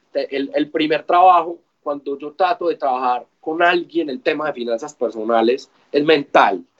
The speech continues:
Venimos llenos de paradigmas, venimos llenos de taras, todos, eh, que en la medida en que uno las identifique, va a desbloquear cosas. Eso suena muy a libro y, está, y no está mal, pero,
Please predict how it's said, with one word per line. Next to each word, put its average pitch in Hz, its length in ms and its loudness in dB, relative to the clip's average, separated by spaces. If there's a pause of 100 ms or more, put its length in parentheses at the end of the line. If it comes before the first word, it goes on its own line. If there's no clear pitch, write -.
(680)
Venimos 131 460 -6
llenos 185 480 0
de 139 80 -6
paradigmas, 117 600 -4
venimos 135 340 -6
llenos 180 360 4
de 123 120 -4
taras, 107 560 -4 (140)
todos, 151 540 2 (600)
eh, 135 280 -12
que 156 180 2
en 143 60 2
la 143 120 4
medida 156 140 0
en 196 60 -6
que 170 160 -2
uno 190 200 0
las 165 160 0
identifique, 143 720 -10 (240)
va 131 160 4
a - 60 2
desbloquear 131 440 -6
cosas. - 440 -12 (180)
Eso 170 140 -6
suena 196 200 0
muy 196 220 4
a 190 80 6
libro 175 440 -4 (220)
y, 143 160 0
está, 139 340 0
y 143 80 -6
no 131 100 -6
está - 160 -4
mal, 131 300 2 (360)
pero, 143 400 0